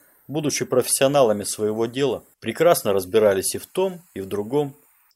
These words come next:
то бишь с телефоном обращаться умели. Изрядно потяжелевшая «Фронтера», повторяя гранитную излучину Невы,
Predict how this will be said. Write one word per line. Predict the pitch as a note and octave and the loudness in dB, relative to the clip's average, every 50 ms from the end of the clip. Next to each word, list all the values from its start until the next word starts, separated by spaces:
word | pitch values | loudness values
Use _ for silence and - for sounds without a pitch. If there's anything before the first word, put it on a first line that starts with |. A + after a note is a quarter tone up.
| _ - | _ 0
то | C#3 C#3 | 0 2
бишь | C3 C3+ A#2+ - - | 2 2 -2 -4 -8
с | - - | -8 -6
телефоном | - C3+ C#3 C3+ - - E3 D#3 B2+ A2 A2 | -4 -2 -2 -4 -4 -4 -4 -4 -2 0 0
обращаться | A2 G#2+ A#2+ A2+ - - - D#3+ D#3 - - - | 0 2 2 0 0 0 0 0 0 -2 -6 -8
умели. | F#2 F#2 G2 G2+ G#2 G2+ F#2 - _ _ _ _ _ _ _ _ _ _ _ _ _ _ _ _ _ _ _ _ _ _ _ _ - | -8 -10 -8 -8 -8 -8 -10 -14 _ _ _ _ _ _ _ _ _ _ _ _ _ _ _ _ _ _ _ _ _ _ _ _ -10
Изрядно | G2 G#2 - B2+ D3 D#3 C#3+ C#3 B2+ | -10 -6 0 4 6 6 6 6 2
потяжелевшая | A2+ B2+ B2 - B2+ A#2 A#2 B2+ B2+ C3 B2+ - - - A#2+ A2 | 2 0 -2 -2 -2 -4 -2 -2 0 0 -2 -2 0 0 0 0
«Фронтера», | - C3 B2+ B2 B2+ B2+ D3+ D3 C3+ G#2+ F2 D#2 - _ - | 2 0 0 0 0 -2 -2 -2 -2 -2 -4 -6 -10 _ -16
повторяя | - - - - G#2+ G#2+ A2 G#2 G2 | -16 -12 -4 -4 0 4 4 4 4
гранитную | F#2+ G2+ G#2 G#2 G#2+ G#2+ G2 - - G2 G2 G2 G#2 | 2 0 -2 -2 -2 -2 -6 -8 -10 -8 -6 -6 -6
излучину | G#2 G#2+ G#2+ G#2 - - - F#2+ F#2 | -6 -8 -10 -8 -8 -8 -8 -8 -10
Невы, | F#2+ F#2+ G2 G2+ A2+ B2+ B2+ | -10 -8 -8 -8 -6 -8 -8